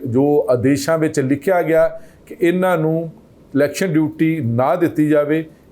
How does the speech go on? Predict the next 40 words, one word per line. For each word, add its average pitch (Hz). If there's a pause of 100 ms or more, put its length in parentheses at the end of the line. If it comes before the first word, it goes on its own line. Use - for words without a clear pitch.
(120)
ਇਹਦੇ 143
ਕਈ 143
ਮਾਇਨੇ 156
ਹੋ 160
ਸਕਦੇ 156
ਨੇ 165 (380)
ਔਰ 143
ਲਾਜ਼ਮੀ 175
ਤੌਰ 139
'ਤੇ 139
ਹੁਣ 135
ਇਹਨਾਂ 147
ਦੀ 131
ਜਗ੍ਹਾ 127 (480)
ਜਿਹੜੇ 135
ਸੀਨੀਅਰ 175
ਆਈ 147
ਪੀ 147
ਐਸ 139
ਅਫਸਰ 135
ਹੈ 135
ਇਸ 120
ਸਮੇਂ 127
ਪੰਜਾਬ 123
ਦੇ 131
ਵਿੱਚ, 135 (580)
ਘੱਟੋ 196
ਘੱਟ 175
ਡੀ 151
ਆਈ 185
ਜੀ 170
ਰੈਂਕ 143
ਦੇ 135
ਅਧਿਕਾਰੀ 127
ਨੇ, 135 (340)
ਉਹਨਾਂ 156
ਨੂੰ 120
ਜ਼ਿੰਮੇਵਾਰੀ 120
ਦਿੱਤੀ 110
ਜਾਊਗੀ। 110